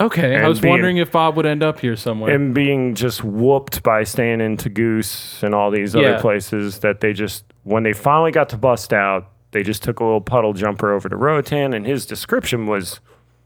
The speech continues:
Speaker 2: making me think this probably costs a lot of money. And so one day, you know, it was vacation time, and we're like, "Where do you wanna go?" We took a look at it,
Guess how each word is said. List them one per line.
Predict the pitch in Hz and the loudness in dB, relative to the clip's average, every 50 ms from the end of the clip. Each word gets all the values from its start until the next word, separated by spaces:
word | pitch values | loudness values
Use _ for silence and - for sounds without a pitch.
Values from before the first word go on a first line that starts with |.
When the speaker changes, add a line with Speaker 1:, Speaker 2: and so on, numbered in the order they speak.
| _ _ _ _ _ _ _ _ _ _ _ | _ _ _ _ _ _ _ _ _ _ _
Speaker 2:
making | - 139 165 185 - 143 139 | 2 4 4 4 2 0 0
me | 135 151 165 | 0 -2 -2
think | - - 131 120 104 - - _ | -2 -2 -4 -4 -6 -8 -10 _
this | - 147 208 - | -2 -2 -2 0
probably | - - 131 107 104 107 | 0 0 0 2 0 -2
costs | 110 - 117 101 98 - - | -2 0 0 0 0 -2 -4
a | - | -4
lot | 95 95 92 92 90 | -2 -2 -2 -2 -4
of | 87 | -4
money. | 87 107 123 117 - - - - - - - _ _ _ _ _ _ _ _ _ - - - - - | -4 -2 -2 -2 -2 -6 -12 -20 -20 -20 -20 _ _ _ _ _ _ _ _ _ -20 -20 -20 -6 -2
And | 131 131 127 127 120 | 0 0 2 0 0
so | - 143 131 127 123 120 120 120 | 2 4 4 6 4 4 2 -2
one | - - 185 202 190 | -2 -2 0 0 2
day, | 180 180 175 170 165 160 160 | 4 4 4 4 4 2 0
you | 151 135 123 120 120 117 - 151 131 | -2 -4 -8 -12 -18 -10 -4 -2 0
know, | 120 113 107 | 2 2 2
it | |
was | 110 110 98 | 0 -2 0
vacation | - 139 127 - - 139 131 123 - 131 123 | 0 0 0 2 2 0 0 0 0 -2 -4
time, | 113 131 123 117 117 117 113 110 | -2 0 0 2 0 0 -2 -2
and | 104 | -4
we're | 101 98 | -4 -4
like, | 95 98 98 - | -4 -6 -6 -4
"Where | 135 131 | -4 -2
do | 123 | -2
you | 120 | -2
wanna | 117 110 107 | -2 -2 -2
go?" | 113 - 165 165 160 156 143 | -2 0 2 4 4 4 4
We | 127 113 | 2 0
took | 104 - 117 107 107 | -2 -4 -6 -6 -4
a | |
look | 101 107 117 113 - | -2 -2 -2 0 2
at | 131 113 113 113 | 2 2 4 4
it, | 107 107 107 | 2 0 0